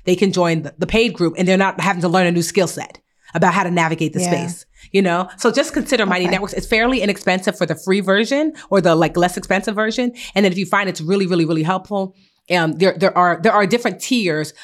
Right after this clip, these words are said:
Speaker 1: with different levels of access to tools. So, so consider that as well. But community for me,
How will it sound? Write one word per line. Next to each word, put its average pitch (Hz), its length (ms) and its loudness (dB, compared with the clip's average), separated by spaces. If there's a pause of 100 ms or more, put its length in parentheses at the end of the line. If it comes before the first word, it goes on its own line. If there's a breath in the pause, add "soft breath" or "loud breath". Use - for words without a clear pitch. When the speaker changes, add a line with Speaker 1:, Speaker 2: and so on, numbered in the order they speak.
(160 loud breath)
Speaker 1:
with 180 100 2
different 190 280 0
levels 165 360 2
of 165 140 -6
access 160 400 -2
to 156 100 -10
tools. 151 380 -4
So, 143 240 -2 (180 loud breath)
so - 160 -2
consider 165 720 -2 (540)
that 175 180 2
as 165 100 -2
well. 165 140 4
But 151 180 -4 (200 loud breath)
community 233 440 4
for 196 180 0
me, 180 720 -2